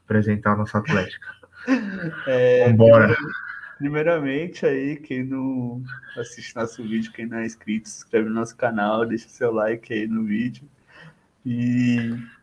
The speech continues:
Speaker 2: segue ainda lá no Instagram, arroba Atlética Gardenal, Universidade A M B Morumbi, certo?
Speaker 1: Certo, certíssimo.
Speaker 2: Seguem também a gente lá no Instagram, arroba Atlética Cast.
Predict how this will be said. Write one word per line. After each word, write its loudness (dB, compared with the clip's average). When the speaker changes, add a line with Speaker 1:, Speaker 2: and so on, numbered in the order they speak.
Speaker 2:
segue 2
ainda 0
lá 2
no 0
Instagram, 2
arroba -4
Atlética -8
Gardenal, -4
Universidade -6
A 0
M 0
B -4
Morumbi, -4
certo? 0
Speaker 1:
Certo, 2
certíssimo. -4
Speaker 2:
Seguem 2
também 0
a 0
gente -6
lá 0
no -4
Instagram, -2
arroba -2
Atlética -6
Cast. -6